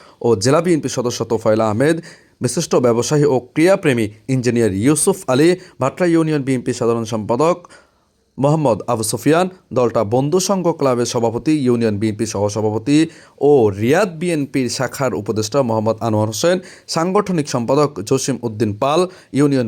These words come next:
বিএনপির যুগ্ম সাধারণ সম্পাদক সেলিম মজুমদার। এ সময় আরও উপস্থিত ছিলেন শামসুল আলম শাহিন, ইউসুফ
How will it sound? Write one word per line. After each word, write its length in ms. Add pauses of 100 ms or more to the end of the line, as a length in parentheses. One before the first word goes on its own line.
বিএনপির 460
যুগ্ম 360
সাধারণ 400
সম্পাদক 320 (500)
সেলিম 340 (160)
মজুমদার। 460 (360)
এ 80
সময় 240 (180)
আরও 140 (100)
উপস্থিত 340 (100)
ছিলেন 220 (280)
শামসুল 440 (100)
আলম 260
শাহিন, 300 (320)
ইউসুফ 320